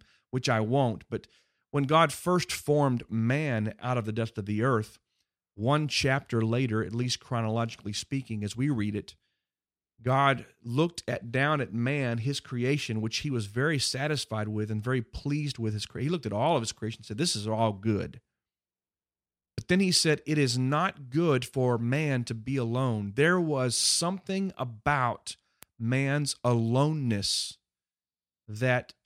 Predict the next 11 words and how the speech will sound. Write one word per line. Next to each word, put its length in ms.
arrested 640
the 120
attention 520
of 140
the 80
Creator 480
himself. 640
And, 100
uh, 140
of 160
course, 320